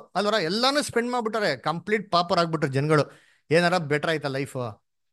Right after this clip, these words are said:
ಏನು ಬೆಟರ್ ಇಲ್ಲ. ಮನ್ಸಲ್ಲಿ ಏನ್ ತಿಳ್ಕೊತೇವೆ? ಯೇಸು ಕ್ರಿಸ್ತು ಬಂದ್ಬಿಟ್ಟಾರೆ, ಇಸ್ರೇಲಲ್ಲಿ ಸಮಾಧಾನ ರಾಜ್ಯ ಸ್ಥಾಪನೆ ಆಗಿದೆ, ಇಸ್ರೇಲ್ ಸುದ್ದಿ ಎಲ್ಲರಿಗೂ ಗೊತ್ತಾಗಿದೆ. ಅವ್ರ ಮನ್ಸಲ್ಲಿ ಏನ್ ಥಿಂಕ್ ಮಾಡ್ತಾರೆ? ಇಷ್ಟೆಲ್ಲ ಮಾಡ್ಬಿಟ್ಟಿದೀನಿ, ಏನು ಪ್ರಯೋಜನ ಇಲ್ಲ, ಯಾಕೆ ಒಂದ್ಸರಿ ಜೀಸಸ್ ಕ್ರೈಸ್ಟ್ನ ಟ್ರೈ ಮಾಡ್ಬೋದು?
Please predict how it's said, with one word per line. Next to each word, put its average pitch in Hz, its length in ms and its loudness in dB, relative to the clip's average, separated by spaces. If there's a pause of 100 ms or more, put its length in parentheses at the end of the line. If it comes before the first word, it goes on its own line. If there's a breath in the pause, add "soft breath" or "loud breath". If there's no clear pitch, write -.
(140)
ಏನು 151 200 2
ಬೆಟರ್ 123 200 -6
ಇಲ್ಲ. 113 120 -6
ಮನ್ಸಲ್ಲಿ 226 440 6
ಏನ್ 233 100 4
ತಿಳ್ಕೊತೇವೆ? 185 440 0
ಯೇಸು 220 200 0
ಕ್ರಿಸ್ತು 202 180 -2
ಬಂದ್ಬಿಟ್ಟಾರೆ, 190 680 0 (240 soft breath)
ಇಸ್ರೇಲಲ್ಲಿ 220 500 2
ಸಮಾಧಾನ 214 420 0
ರಾಜ್ಯ 214 260 -2
ಸ್ಥಾಪನೆ 214 300 -4
ಆಗಿದೆ, 185 420 -2
ಇಸ್ರೇಲ್ 220 480 6
ಸುದ್ದಿ 220 240 0
ಎಲ್ಲರಿಗೂ 226 300 4
ಗೊತ್ತಾಗಿದೆ. 220 360 6 (480 soft breath)
ಅವ್ರ 127 120 -2
ಮನ್ಸಲ್ಲಿ 170 380 -4
ಏನ್ 165 120 -2
ಥಿಂಕ್ 143 160 -6
ಮಾಡ್ತಾರೆ? 131 500 -6 (420)
ಇಷ್ಟೆಲ್ಲ 151 720 0
ಮಾಡ್ಬಿಟ್ಟಿದೀನಿ, 165 560 2
ಏನು 147 300 0
ಪ್ರಯೋಜನ 143 320 0
ಇಲ್ಲ, 123 460 -6 (380)
ಯಾಕೆ 160 260 -2
ಒಂದ್ಸರಿ 143 220 -2
ಜೀಸಸ್ 127 300 -8
ಕ್ರೈಸ್ಟ್ನ 120 240 -12
ಟ್ರೈ 117 180 -10
ಮಾಡ್ಬೋದು? 107 480 -12